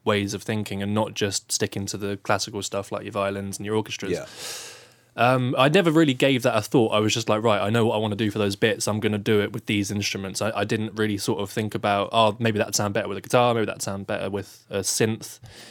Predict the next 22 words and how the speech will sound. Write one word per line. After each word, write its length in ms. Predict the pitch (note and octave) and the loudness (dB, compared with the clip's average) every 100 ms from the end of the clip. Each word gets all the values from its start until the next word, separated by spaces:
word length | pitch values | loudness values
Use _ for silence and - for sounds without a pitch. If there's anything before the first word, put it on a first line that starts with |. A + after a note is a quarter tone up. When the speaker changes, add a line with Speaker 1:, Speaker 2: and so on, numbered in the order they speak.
| - - - - | -20 -20 -16 -2
Speaker 1:
It's 160 | A2 - | 2 4
just, 540 | G#2+ - - - - _ _ - | 4 2 -2 -2 -8 _ _ 2
I 140 | A#2 | 4
heard 340 | G#2 A#2+ A2 | 4 4 4
it 160 | G#2+ - | 2 0
with 460 | G#2+ G#2+ - - _ _ - | -2 -2 -8 -16 _ _ -2
those 260 | A#2 G#2 | 2 2
things 260 | - G2+ G2 | 0 -4 -4
straight 260 | - G2+ - | -2 -2 0
away, 360 | G2+ G2 G2 - | -2 -2 -4 -6
and 120 | G2+ | -2
I 40 | G2+ | 0
Speaker 2:
Yeah. 60 | |
Speaker 1:
didn't 180 | G2 G#2+ | -2 -4
really 180 | G2 G2+ | -6 -6
think 220 | - G2+ | -6 -6
about 340 | - G2+ F#2+ - | 0 0 0 -2
doing 200 | G2+ G2+ | -4 -4
it 80 | G2+ | -8
a 40 | |
different 300 | G2+ - F#2+ | -10 -10 -10
way. 200 | F#2+ F#2+ | -8 -10